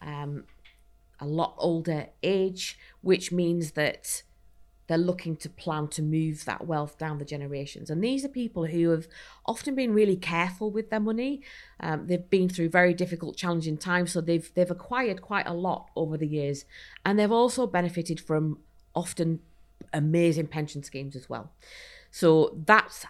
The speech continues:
how this is all accumulated. And to just put a little context about, around it, I, uh, found this figure quite alarming. So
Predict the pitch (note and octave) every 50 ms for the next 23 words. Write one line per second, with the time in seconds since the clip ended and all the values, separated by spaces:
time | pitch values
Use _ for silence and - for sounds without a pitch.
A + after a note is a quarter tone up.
0 | - - G3 G3+ F#3+ F#3 F3+ E3 F3 E3+ E3+ E3+ D#3+ E3+ E3 D#3+ D#3+ D#3 D#3 D#3
1 | - - D3+ - - - - G3+ G3 F3+ E3+ D#3+ - - - C#3+ - - - -
2 | - D#3+ - - - - - - - - - _ - F3+ F3 F#3 F#3 C4 C4 -
3 | - B3+ B3 A#3 G3+ F#3+ F#3 - G#3 G3+ G3+ G3 G3+ - - - - F3+ F3+ D#3
4 | D#3 D#3+ - - - E3 D#3+ D#3+ D#3 D#3 D3+ D3 C3+ - - - D3+ F3 F3+ E3+
5 | C#3 A2+ - _ - G1+ - - _ - _ _ _ _ - - - - F#3+ F3+
6 | E3+ F3 F3 E3 E3 D#3+ - - E3+ - E3 C#3+ - - D#3+ - - - D3 D#3+
7 | D#3 D#3 D3+ D#3 D3+ - A#2+ C3+ D#3 - - - F3 E3+ E3 -